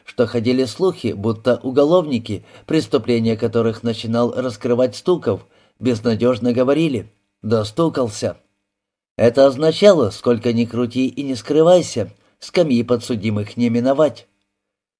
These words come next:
Бирюков познакомился со Степаном Степановичем на преддипломной практике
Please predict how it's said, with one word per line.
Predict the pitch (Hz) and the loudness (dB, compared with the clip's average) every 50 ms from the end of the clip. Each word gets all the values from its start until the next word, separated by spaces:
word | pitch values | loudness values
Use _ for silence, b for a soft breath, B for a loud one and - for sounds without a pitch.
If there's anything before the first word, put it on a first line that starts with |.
| _ _ _ _ _ _ _ | _ _ _ _ _ _ _
Бирюков | - 98 113 110 107 110 104 - 165 175 170 165 | -4 -2 0 2 2 2 4 6 6 6 6 6
познакомился | 170 170 151 143 170 165 165 170 165 165 170 165 165 - 165 | 4 2 2 2 2 2 4 2 2 2 2 0 0 -2 -4
со | 160 - 165 | -4 -4 -4
Степаном | 160 - - 160 156 - 127 120 120 120 113 | -6 -4 -4 -4 0 2 2 2 2 0 -2
Степановичем | 107 - - 127 107 - 110 110 110 113 110 113 113 107 - 123 117 117 104 b b b b b - | -4 -6 -6 -6 -4 0 0 0 2 0 0 -2 -4 -4 -4 -4 -4 -4 -6 b b b b b -2
на | 139 139 | -2 0
преддипломной | 113 - 127 107 90 113 110 104 104 110 107 110 120 123 117 | 0 0 -2 -2 -2 -4 -4 -2 0 0 0 2 2 0 0
практике | - 160 180 170 160 - - 123 107 - 104 95 - | 2 2 2 2 2 -2 -8 -10 -8 -8 -10 -10 -10